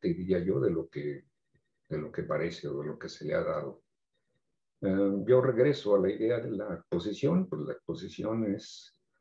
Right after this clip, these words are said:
es muy importante en la medida en que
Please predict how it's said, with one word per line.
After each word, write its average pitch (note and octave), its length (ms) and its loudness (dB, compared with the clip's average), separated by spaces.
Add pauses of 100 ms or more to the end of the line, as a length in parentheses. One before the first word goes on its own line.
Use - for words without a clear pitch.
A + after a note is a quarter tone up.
(540)
es - 220 -6
muy C3 160 8
importante A2+ 600 4
en C#3 140 6
la F#2 80 4
medida F#2 360 2
en - 140 -4
que D#2+ 460 0